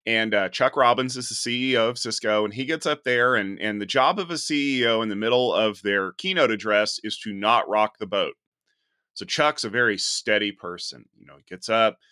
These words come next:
talks about the challenges that they've been facing, talks about all the things that are going on, has his aw shucks Texan manner, reads through his stuff, and then Todd Nightingale gets up. And, and Todd is, um, a little more animated than Chuck.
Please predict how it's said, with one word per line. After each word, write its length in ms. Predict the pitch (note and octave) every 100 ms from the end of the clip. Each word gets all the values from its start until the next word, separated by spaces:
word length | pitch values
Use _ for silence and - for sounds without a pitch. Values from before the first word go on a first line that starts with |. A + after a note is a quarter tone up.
| _ _ -
talks 240 | F#2 -
about 160 | F#2 F2
the 60 |
challenges 520 | - B2 B2 B2 B2 A#2+
that 140 | A2
they've 120 | A#2
been 140 | A#2 A#2
facing, 460 | A#2 A#2 - A2+
talks 280 | F#2+ E2 -
about 140 | E2
all 240 | D#2+ D2 C#2+
the 40 | G#2
things 220 | A#2 A#2
that 100 | A#2
are 60 | A2
going 320 | A#2 A2+ A2+
on, 420 | A2+ A2+ A2 A2 _ _ _ _ _
has 260 | A#2+ A2+ -
his 240 | G#2+ F#2 -
aw 240 | A#2+ B2
shucks 480 | A#2+ C3 B2+ - -
Texan 480 | - B2+ - A#2+ A2
manner, 460 | G#2+ A2+ B2 B2 B2 _ _ _ _ _
reads 320 | G#2+ C3 B2 -
through 200 | C3+ C3
his 140 | A#2+
stuff, 400 | - B2+ C3 - A#2+
and 120 | C3+
then 140 | F#3+
Todd 300 | F#3 D3 C#3+
Nightingale 520 | C3+ B2 F2+ F2 F2
gets 240 | E2 D2+ -
up. 200 | - - _ F#2
And, 380 | G2 F2+ F2
and 200 | - F#2
Todd 480 | F#2 - A2+ B2 A#2+
is, 540 | A2 A2+ A2 A2 A2 A2+
um, 320 | A2 G#2 G2
a 60 | - _
little 160 | F3+ A#3+
more 160 | A3 F#3
animated 540 | D3+ A2+ F#2 D2 A#1+ _ _
than 140 | G2+ F#2+
Chuck. 420 | A#2 D#2+ -